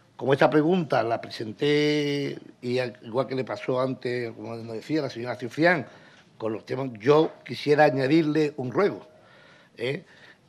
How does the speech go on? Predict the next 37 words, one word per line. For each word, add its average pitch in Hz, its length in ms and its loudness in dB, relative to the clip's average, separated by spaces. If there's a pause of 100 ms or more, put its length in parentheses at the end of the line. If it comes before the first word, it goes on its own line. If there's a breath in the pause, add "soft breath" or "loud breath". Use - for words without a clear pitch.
Y 120 180 0
es 147 140 4
que, 143 480 2
dada 127 320 2
la 123 100 0
circunstancia, 120 880 -2
dada 110 180 -6
un 120 140 -8
poco 131 320 -6
la 117 80 -4
situación 127 500 -6
actual 135 580 4 (460 loud breath)
que 113 140 -6
tienen 127 800 -2
estos - 280 -4
trabajadores, 117 880 0
y 98 440 -20 (120)
yo 120 220 -2
pediría 151 640 0
que - 100 -14
se 107 100 -14
estudie 175 520 0 (420 soft breath)
la 120 340 -4
posibilidad 156 840 2 (260)
Y 104 160 -16
eso 107 200 -14
no 110 220 -16
creo 143 260 -4
que 107 80 -18
se 104 100 -18
pueda 107 220 -14
hacer, - 340 0 (260)
si - 60 -18
hay 95 140 -16
voluntad 101 480 -14
política, 123 480 -8
porque, 98 260 -18